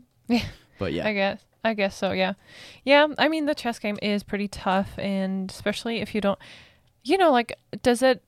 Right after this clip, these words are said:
Speaker 1: does the chess game look at how many people are there? If it's only Quirrell, then only Quirrell has to play as a g-, as a, a figure, a piece, chess piece in there.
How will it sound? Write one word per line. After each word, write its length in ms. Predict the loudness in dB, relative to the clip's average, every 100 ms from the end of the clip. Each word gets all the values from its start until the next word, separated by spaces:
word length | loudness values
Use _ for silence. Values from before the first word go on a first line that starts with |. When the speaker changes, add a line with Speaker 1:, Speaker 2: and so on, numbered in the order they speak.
| -4
Speaker 1:
does 200 | -2 -2
the 160 | -2 -4
chess 640 | -4 -8 -4 -2 -2 -2
game 420 | -4 -2 0 -2
look 260 | 0 0 0
at 140 | -2
how 220 | -2 -4 -2
many 180 | -2
people 320 | -4 -6 0 2
are 180 | 2
there? 240 | 2 2 2
If 200 | 0 -4
it's 120 | -2
only 200 | 0 0
Quirrell, 400 | 0 0 2 2
then 160 | 0 0
only 300 | 0 2 0
Quirrell 580 | -4 -4 0 2 2 2
has 220 | -2 -4
to 140 | -6 -10
play 460 | -2 0 0 -2 _ _ _ _ _ -20 -10 -4
as 160 | 2 2
a 80 | 2
g-, 140 | 0
as 160 | 0 2
a, 340 | 4 4 2
a 40 | 0
figure, 360 | -2 -4 0
a 60 | -2
piece, 360 | -2 -8 -8 -10
chess 240 | -4 -4
piece 340 | -4 -8 -8 -6
in 140 | -4
there. 200 | -2 -4